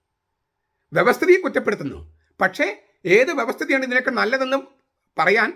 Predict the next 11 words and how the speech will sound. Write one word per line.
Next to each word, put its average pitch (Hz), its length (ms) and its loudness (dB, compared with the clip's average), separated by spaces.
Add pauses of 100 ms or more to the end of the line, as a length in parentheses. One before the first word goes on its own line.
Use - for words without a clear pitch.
അവരുടെ 220 220 -2
കയ്യിലില്ല. 254 340 -4 (600)
ഇത് 269 140 2 (180)
കമ്മ്യൂണിസത്തിൻ്റെ 226 640 4
ഒരു, 208 80 4 (120)
ഒരു 175 200 -2
രീതിയാണ്. 170 480 -4 (680)
ഞാൻ 226 240 6
പണ്ട് 214 220 0 (520)
ഈ 180 140 0 (440)
കുടുംബങ്ങളെക്കുറിച്ച് 202 800 0